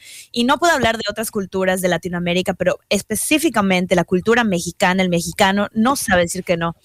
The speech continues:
Y hay estudios al respecto, o sea, hay estudios de antropología, de psicología, la gente está muy interesada en qué es esto, por qué los mexicanos no saben decir que no.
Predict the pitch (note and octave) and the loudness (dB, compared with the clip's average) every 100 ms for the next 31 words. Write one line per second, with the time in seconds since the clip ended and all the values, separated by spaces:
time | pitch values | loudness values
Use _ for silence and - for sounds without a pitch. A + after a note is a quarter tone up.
0 | - - - _ B3+ D4 - B3 - - | -18 -18 -18 _ 2 2 -2 -6 -6 -10
1 | - C#4+ D#4 C#4 G#3 F#3 D#3+ - - F3 | -6 -2 0 0 0 -2 -4 -6 -4 -4
2 | - - F#3 A3 - B3+ C#4 - - C#4+ | -4 -10 -2 0 2 2 0 -4 -6 -4
3 | D4 C4+ A#3+ G#3+ G3 G3+ G3 F#3 E3+ - | 0 0 2 0 0 0 2 2 0 -2
4 | - C4+ C4+ B3 G3+ - G3 G#3 G3 F#3+ | -4 -2 2 2 0 -10 -6 -2 -2 -4
5 | - B3+ C4+ A#3 G#3 - A#3 - B3+ C4 | -6 -2 2 2 0 -6 -10 -4 -4 -2
6 | C4 G#3 G3 A3+ A3+ G3+ - - - - | -2 -2 0 2 2 -2 -10 -18 -20 -2
7 | C#4+ - C#4+ B3 - A#3 A#3 - _ C4+ | 0 2 0 0 2 2 0 -4 _ 2
8 | C#4+ C#4 A#3+ G#3+ - A3+ A3 G#3 G#3 G#3+ | 2 2 0 -2 0 0 0 0 0 2
9 | A#3 G3+ F3+ G#3 G3 F#3 F#3+ G3+ | 2 2 0 -2 0 2 2 2